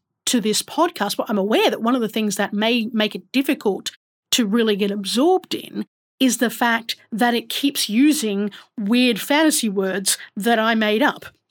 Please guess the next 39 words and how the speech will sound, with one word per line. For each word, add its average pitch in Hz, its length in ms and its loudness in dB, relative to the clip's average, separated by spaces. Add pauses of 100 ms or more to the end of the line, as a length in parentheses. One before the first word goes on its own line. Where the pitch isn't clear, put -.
(420)
and 202 380 0 (240)
that 196 180 0
potentially 214 840 0 (180)
having 220 500 0
as 233 200 -2
few 403 520 -2
of 285 180 -2
those 294 340 2
words 254 400 0
as - 140 -4
possible 214 680 -2 (240)
would 240 200 2
make 214 420 0 (220)
things 226 320 2
easier 196 400 -2
for - 160 -12
you 302 180 2
guys. - 400 -8 (380)
You 226 160 2
will 240 160 2
already 240 400 4
have 214 100 2
experienced 220 640 2
probably 220 560 0 (160)
that 202 320 0
each 269 280 0
time 220 260 0
you 208 100 0
come 247 220 0
to 208 60 -8
this 196 120 -6
podcast 226 500 -2
every 202 200 -2
two 220 180 -2
weeks, 226 300 0
you 247 140 2
have 233 260 -2
to 214 160 0
re-remember 214 1000 0